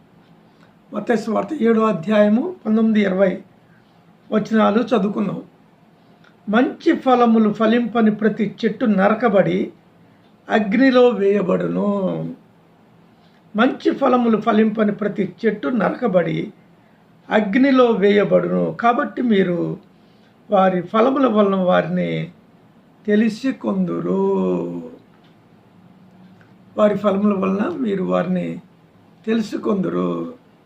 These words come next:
ఎవడైనా సరే, క్రైస్తవుడే కానివ్వండి, పాస్టరే కానివ్వండి,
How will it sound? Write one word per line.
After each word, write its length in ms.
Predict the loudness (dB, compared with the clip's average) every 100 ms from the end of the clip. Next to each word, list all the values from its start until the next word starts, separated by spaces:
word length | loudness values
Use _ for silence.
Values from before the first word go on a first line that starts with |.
| _ _ _ _ _ _ _ _ _ _ _ _ -2
ఎవడైనా 460 | 2 4 2 2
సరే, 320 | 0 -4 -6 -14 _ _ _ -10
క్రైస్తవుడే 560 | -2 -2 -2 0 2 0
కానివ్వండి, 640 | -2 -6 -6 -6 -6 -8 -12 _ -10
పాస్టరే 460 | -10 -10 -8 -6
కానివ్వండి, 640 | -6 -8 -6 -6 -6 -8